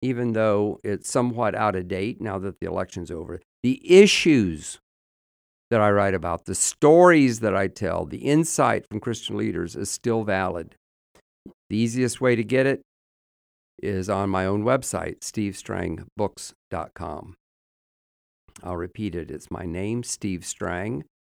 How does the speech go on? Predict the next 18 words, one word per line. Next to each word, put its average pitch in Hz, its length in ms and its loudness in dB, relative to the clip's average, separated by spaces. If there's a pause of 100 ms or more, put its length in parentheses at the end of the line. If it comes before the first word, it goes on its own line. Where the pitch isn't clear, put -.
(360)
altogether 90 640 -6
like 85 260 -4
it's - 180 -14
one 85 220 -8
word, 90 260 -6
and 101 140 -10
then 87 120 -6
the 85 60 -8
word 80 320 -10
books - 360 -10
with 87 120 -12
an 82 120 -6
S, 101 320 -8 (100)
steve 98 380 -8
strang 95 500 -10 (520)
books 113 440 -4
dot 98 320 -4
com. 76 340 -12